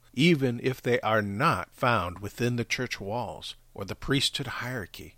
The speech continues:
but are instead out in the wilderness. I had the very same question myself a few years back regarding the validity of my own baptism and whether I had truly received the baptism of the Holy Spirit. And asking the Lord,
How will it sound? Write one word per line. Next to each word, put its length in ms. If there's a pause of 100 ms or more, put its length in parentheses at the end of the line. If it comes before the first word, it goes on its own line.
(360)
but 100
are 140
instead 680 (140)
out 420 (180)
in 80
the 80
wilderness. 760 (720)
I 100
had 160
the 60
very 280
same 320
question 560
myself 560 (140)
a 60
few 260
years 320
back 400
regarding 460
the 60
validity 640
of 60
my 200
own 260
baptism 680 (320)
and 120
whether 260
I 40
had 120
truly 340
received 640
the 80
baptism 640
of 120
the 100
Holy 240
Spirit. 640 (440)
And 140
asking 440
the 140
Lord, 300